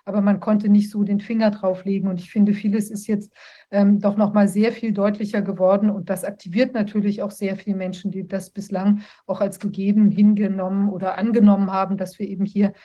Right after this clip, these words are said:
eine toll, also doch irgendwie funktionierende Demokratie haben. Und jetzt sieht man eben, dass es an vielen Ecken und Enden eben so nicht ist. Aber das ist ja auch,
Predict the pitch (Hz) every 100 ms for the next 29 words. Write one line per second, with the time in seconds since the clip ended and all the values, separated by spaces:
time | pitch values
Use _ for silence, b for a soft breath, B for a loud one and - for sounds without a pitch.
0 | b 196 - 190 196 196 196 190 175 175
1 | 208 247 226 208 208 202 208 208 196 190
2 | 202 185 185 185 180 190 175 233 196 190
3 | 185 208 B B 202 180 196 - 202 196
4 | 190 196 196 180 180 196 - 196 190 190
5 | 196 208 202 180 - 180 185 190 185 151
6 | 190 196 214 196 - 208 185 190 190 208
7 | 196 202 190 185